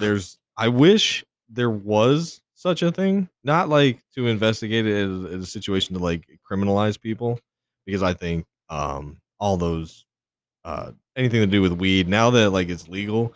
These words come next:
I feel like those people that ha-, are serving th-, those major crimes should be let go.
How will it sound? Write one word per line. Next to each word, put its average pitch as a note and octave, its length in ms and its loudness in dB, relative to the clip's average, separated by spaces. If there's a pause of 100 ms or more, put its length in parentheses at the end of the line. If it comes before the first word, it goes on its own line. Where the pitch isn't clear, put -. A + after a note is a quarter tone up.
(300)
I D#3+ 160 0
feel G2 280 -2
like G2 200 4
those G#2+ 160 0
people A2 520 0 (240)
that G#2+ 360 2
ha-, A2 180 -6
are G2+ 140 -8
serving G#2+ 560 2
th-, F#2+ 180 -4
those G#2 240 0
major A2 320 2
crimes C3 640 -2 (1300)
should C3 160 0
be E3 60 8
let A#3 140 4
go. F#4+ 200 -2